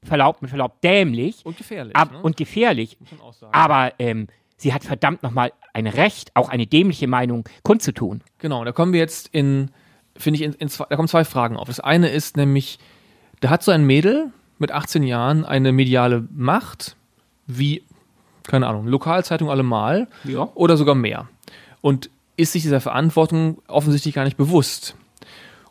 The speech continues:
Speaker 2: Und hat natürlich auch gar keine Qualitätsstandards. Also man kann viel über Journalismus schimpfen, auch über die, die Veränderung des Journalismus, aber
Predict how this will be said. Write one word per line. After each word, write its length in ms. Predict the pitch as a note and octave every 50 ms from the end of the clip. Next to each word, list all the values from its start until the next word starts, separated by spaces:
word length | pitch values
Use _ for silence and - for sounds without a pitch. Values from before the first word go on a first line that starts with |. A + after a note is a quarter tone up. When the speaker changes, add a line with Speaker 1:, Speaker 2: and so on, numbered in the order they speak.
| _ -
Speaker 2:
Und 120 | C3+ A#2
hat 100 | F#3 -
natürlich 220 | F#3 D#3 D3+ D3
auch 40 | C3+
gar 80 | C3 C3+
keine 140 | E3 D3+ C3+
Qualitätsstandards. 840 | - - C3+ C3 - - G3 A#3 - - - B2 A#2 A2 G#2+ - -
Also 240 | B2+ B2 B2+ B2+ B2
man 160 | B2+ B2+ B2
kann 180 | - C#3+ C#3
viel 220 | C3 - - F3 E3+
über 160 | D#3+ D3 C#3+
Journalismus 560 | C3+ - C3+ C3 C3+ C3+ - - B2 A2+ - -
schimpfen, 540 | - C3 B2+ D3 E3 - - A3+ B3 B3
auch 160 | - C3 - B2
über 160 | A#2 A#2 A2
die, 260 | A2 G#2+ G#2+ G#2+ G#2+
die 220 | G#2 G#2+ B2 A2+
Veränderung 420 | - A#2 D2+ - D3+ E3 F3 F3 E3+
des 100 | D#3+ -
Journalismus, 640 | E3 D3 D3 D#3 - - D#3+ D#3+ E3 D#3 - - -
aber 480 | D3+ C3 C3+ D3 D#3+ D#3+ D#3+ E3 D#3